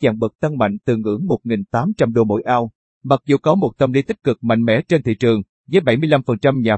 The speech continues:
phân tích lạc quan trong khảo sát vàng hàng tuần của Kitco News trong tuần này, nhưng một số chuyên gia vẫn không tin vàng đã sẵn sàng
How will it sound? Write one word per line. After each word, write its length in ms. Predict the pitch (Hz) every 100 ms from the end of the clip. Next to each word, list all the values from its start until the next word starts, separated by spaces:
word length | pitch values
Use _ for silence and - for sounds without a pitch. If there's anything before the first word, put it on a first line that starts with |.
| -
phân 120 | 135
tích 140 | - -
lạc 200 | 117 -
quan 180 | 139 135
trong 200 | 139 120
khảo 140 | 113
sát 220 | 110 208 233
vàng 180 | 123 107
hàng 180 | 110 104
tuần 220 | - 110
của 120 | 120
Kitco 320 | 117 147 -
News 220 | 131 127 123
trong 180 | 131 123
tuần 180 | 110 101
này, 240 | 101 98 - _
nhưng 180 | - 175
một 100 | 151 107
số 140 | 143 180
chuyên 160 | - 131
gia 180 | 131 127 110
vẫn 140 | 113
không 180 | - 151
tin 160 | 123 135 120 _ _
vàng 200 | 123 123
đã 120 | 117 123
sẵn 200 | - 131
sàng 340 | 185 135 110